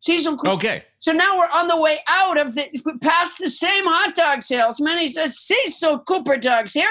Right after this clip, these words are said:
Speaker 1: Get your Cecil Cooper dogs."
Speaker 2: <laughs> Is that true?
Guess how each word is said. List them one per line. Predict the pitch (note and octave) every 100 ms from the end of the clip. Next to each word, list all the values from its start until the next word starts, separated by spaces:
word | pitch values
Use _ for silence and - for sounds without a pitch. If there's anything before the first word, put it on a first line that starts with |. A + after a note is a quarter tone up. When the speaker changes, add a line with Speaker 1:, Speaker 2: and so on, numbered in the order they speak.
| E4+
Speaker 1:
Get | A4 A4+
your | D#4 C4+
Cecil | - C#4+ A#3+ B3+ E3+
Cooper | - C4+ -
dogs." | - C#5+ D4+ -
Speaker 2:
<laughs> | C#4 A3+ - B3+ - A#3+ A3+ - G3+ - - G#3 - - F#3+ - - G3 -
Is | -
that | D4 D4+
true? | - E3+ D4+